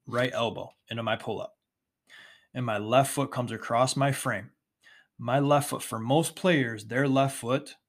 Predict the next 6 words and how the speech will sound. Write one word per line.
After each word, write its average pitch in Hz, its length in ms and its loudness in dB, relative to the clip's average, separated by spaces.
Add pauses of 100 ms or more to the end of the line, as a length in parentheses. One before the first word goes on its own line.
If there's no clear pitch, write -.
(840)
is 123 200 -2
facing 123 840 0 (320)
closer 131 360 -2
to 131 140 -8
the 113 140 -8
corner 123 580 -6